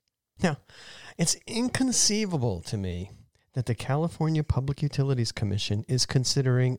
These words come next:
another economic shift from homeowners, schools, and businesses, ratepayers, to a twice bankrupt and criminal utility, P G and E,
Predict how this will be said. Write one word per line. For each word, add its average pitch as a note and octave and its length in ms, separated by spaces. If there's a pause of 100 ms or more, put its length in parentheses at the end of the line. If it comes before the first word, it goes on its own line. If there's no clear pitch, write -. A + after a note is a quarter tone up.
another D3 720 (180)
economic C#3 640
shift - 560 (360)
from A#2 160
homeowners, D#3 560
schools, C#3+ 480
and C3 100
businesses, A#2+ 720
ratepayers, A2+ 720 (640)
to F3+ 400 (240)
a D3+ 80
twice A#3 500
bankrupt D#3 800
and D3+ 280
criminal A#3 680
utility, E3 720
P D#3 220
G D3 160
and D3 80
E, G#2+ 220